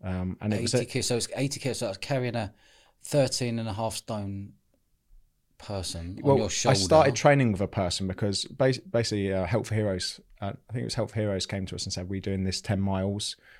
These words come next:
Speaker 1: run
Speaker 2: Yeah.
Speaker 1: for, you know, to raise money." I was like, "Ten miles?
Speaker 2: Yeah.
Speaker 1: Like, I'll, I'll, I'll tell you what I'll do. I'll carry a person ten miles." And they're like,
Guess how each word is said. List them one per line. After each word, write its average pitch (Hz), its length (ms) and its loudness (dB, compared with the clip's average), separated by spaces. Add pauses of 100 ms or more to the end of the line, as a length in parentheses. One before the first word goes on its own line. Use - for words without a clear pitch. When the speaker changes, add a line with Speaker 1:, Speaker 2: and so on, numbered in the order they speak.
(120)
Speaker 1:
run 107 360 0 (120)
Speaker 2:
Yeah. 92 200 -4 (120)
Speaker 1:
for, 95 360 -2 (460)
you 107 80 -4
know, 92 60 -2
to - 120 -6
raise 98 240 0
money." 110 180 2
I 107 40 2
was 104 140 -2
like, 92 180 -2 (220)
"Ten 113 160 -4
miles? 113 420 -6
Speaker 2:
Yeah. 98 200 -6
Speaker 1:
Like, - 100 -10 (180)
I'll, 98 240 -2
I'll, 98 220 -6 (260)
I'll 107 80 -6
tell 101 140 -4
you 95 40 0
what - 100 -2
I'll 87 60 -8
do. 87 120 -8
I'll 85 200 -6
carry 98 300 -2
a 82 40 -10
person 95 400 -4
ten - 220 -12
miles." - 380 -16
And 92 100 -8
they're 85 100 -6
like, 85 140 -8